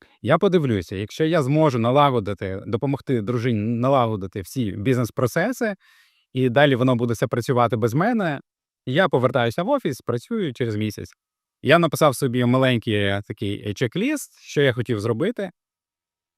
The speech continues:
І через місяць я побачив, що я не виконав навіть тридцять відсотків того, що я хотів по цьому чек-лісту. Е, і я, е, зателефонував своєму, е, тімліду і сказав: «Вибач, я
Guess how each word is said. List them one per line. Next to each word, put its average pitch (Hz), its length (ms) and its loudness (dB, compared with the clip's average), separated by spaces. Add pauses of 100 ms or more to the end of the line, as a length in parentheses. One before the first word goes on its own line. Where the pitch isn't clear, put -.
І 160 100 -4
через 165 260 0
місяць 233 420 -2
я 165 160 0
побачив, 175 440 2
що - 300 -6
я 165 260 2
не 147 440 4
виконав 160 640 2
навіть 147 280 0
тридцять 156 360 0
відсотків 143 500 -2
того, 127 260 -2
що 131 140 -6
я 117 100 0
хотів 123 340 -4 (160)
по 113 100 -8
цьому 117 260 -2
чек-лісту. 98 680 -6 (200)
Е, 101 360 0
і 113 480 -4 (140)
я, 120 340 4
е, 104 40 -6 (560)
зателефонував 120 840 4 (120)
своєму, 107 840 0 (140)
е, 98 360 -4
тімліду 160 500 2
і 127 120 0
сказав: 120 340 0
«Вибач, 180 560 0
я 131 380 -2